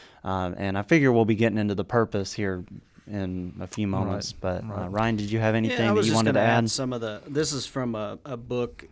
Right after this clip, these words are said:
Speaker 3: um, uh, <clears throat> oh, Questions and Answers, Open Forum, from the Freed Hardeman Lectures, uh, by Guy and Woods. This is, um, actually Ren's copy. I forgot mine at home. Luck-, fortunately, he, <laughs> he had one laying here on the bookshelf.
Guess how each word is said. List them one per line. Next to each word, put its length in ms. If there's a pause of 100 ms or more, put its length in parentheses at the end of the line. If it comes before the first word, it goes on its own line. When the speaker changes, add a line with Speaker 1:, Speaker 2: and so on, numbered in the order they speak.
(100)
Speaker 3:
um, 360 (260)
uh, 260 (360)
<clears throat> 320
oh, 120
Questions 420
and 140
Answers, 480
Open 280
Forum, 500 (400)
from 200
the 120
Freed 200
Hardeman 380
Lectures, 500
uh, 100 (220)
by 360
Guy 260
and 100
Woods. 220
This 160
is, 240
um, 440 (240)
actually 260
Ren's 260
copy. 360
I 40
forgot 300
mine 180
at 80
home. 220
Luck-, 160 (100)
fortunately, 600
he, 240 (160)
<laughs> 180
he 80
had 160
one 160
laying 180
here 140
on 80
the 60
bookshelf. 420